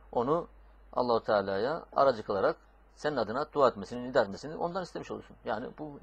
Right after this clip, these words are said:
bir vesile olmuş oluyor. Dolayısıyla istigasenin hakikaten Allah-u Teala tarafından veriliyor.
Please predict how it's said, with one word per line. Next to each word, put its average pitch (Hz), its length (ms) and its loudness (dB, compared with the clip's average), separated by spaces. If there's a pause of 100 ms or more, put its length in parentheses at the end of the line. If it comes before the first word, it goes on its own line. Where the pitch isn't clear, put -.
(100)
bir 147 240 -16
vesile 135 420 -6
olmuş 101 260 -8
oluyor. 90 160 -16 (580)
Dolayısıyla 131 340 -4 (320)
istigasenin 127 640 -2 (1120)
hakikaten 113 520 0
Allah-u 113 300 -4
Teala 113 320 2
tarafından 98 580 -4
veriliyor. 127 440 -2